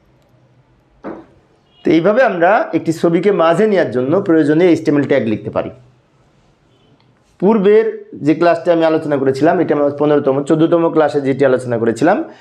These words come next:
সেখানে যা ছিল হুবহু এটাই এখানে, আহ, লিখেছি, but অতিরিক্ত একটু আছে, সেটি হচ্ছে এই পি ট্যাগের ব্যবহার আমরা করেছি শুরুতে এবং শেষে, আইএমজির শুরুতে এবং শেষে পি ট্যাগ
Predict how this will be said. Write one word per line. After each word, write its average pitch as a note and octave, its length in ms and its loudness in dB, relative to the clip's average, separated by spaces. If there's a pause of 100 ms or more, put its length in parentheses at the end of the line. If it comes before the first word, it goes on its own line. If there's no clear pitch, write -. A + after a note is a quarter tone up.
(340)
সেখানে G#3 480 2
যা F3 380 2 (100)
ছিল E3+ 180 2
হুবহু D#3+ 540 2
এটাই E3+ 340 2
এখানে, C#3 320 -2
আহ, B2 840 -4 (140)
লিখেছি, C3 460 0 (180)
but D#3 140 -2 (140)
অতিরিক্ত F3 480 0 (320)
একটু A3 320 -2
আছে, D#3+ 220 -2
সেটি C#3+ 240 -2
হচ্ছে E3 360 -4 (600)
এই - 60 4 (120)
পি A#3+ 80 2 (100)
ট্যাগের F#3+ 300 2
ব্যবহার C#3+ 300 2
আমরা B2+ 200 0
করেছি B2+ 240 0 (200)
শুরুতে D#3+ 340 2
এবং D3+ 120 -2 (120)
শেষে, C#3 240 0 (240)
আইএমজির D3+ 380 0 (320)
শুরুতে D#3+ 320 2
এবং F#3+ 100 0 (100)
শেষে D#3 240 -2
পি E3+ 120 -2
ট্যাগ E3 140 0